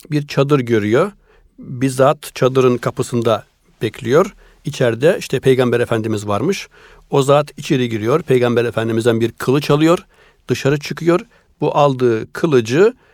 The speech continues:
bu Şeybani hükümdarı Abdullah Han'ın beline kuşatıyor. Ona hediye ediyor. Sonra Abdullah Han işte uyanınca bu bana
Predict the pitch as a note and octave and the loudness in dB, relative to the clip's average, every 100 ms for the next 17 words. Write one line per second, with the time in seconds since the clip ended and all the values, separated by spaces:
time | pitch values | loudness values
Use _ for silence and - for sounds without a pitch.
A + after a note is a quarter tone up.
0 | _ - C#3+ C#3 C#3 - - C#3 B2+ B2+ | _ -4 0 0 -2 -10 -2 -2 2 2
1 | C3 C3+ A2+ - A#2 A2+ G#2+ A#2+ G3 - | 4 0 -2 -4 -2 0 2 2 0 -2
2 | _ - - _ C#3+ - A#2+ B2 A#2 B2+ | _ -20 -20 _ -6 -4 -2 -2 -2 -2
3 | A#2 C3 F3+ C#3 C3 C3 C3+ B2 - - | 0 0 -2 -2 0 2 2 2 -4 -12
4 | - B2 - G#2 F2+ - _ _ - A#2 | -4 -4 -2 -4 -4 -14 _ _ -6 -4
5 | G#2 A2 A2 G#2+ G2 B2 - - - - | -2 -2 0 -2 -2 -4 -4 -6 -20 -20
6 | - - - D3+ D#3+ E3+ F3 _ _ - | -20 -20 -2 0 2 2 0 _ _ -20
7 | _ _ _ _ - - - - D3+ D3 | _ _ _ _ -20 -8 -6 -4 0 2
8 | C3 D3+ E3+ - - D3 C#3 B2 C#3+ E3+ | 2 0 0 -4 0 2 2 0 0 -2
9 | - _ _ - C3+ B2 D3 D3 - - | -4 _ _ -14 -8 0 0 0 -6 -6
10 | C3+ B2+ C3+ C3 | -2 2 0 -2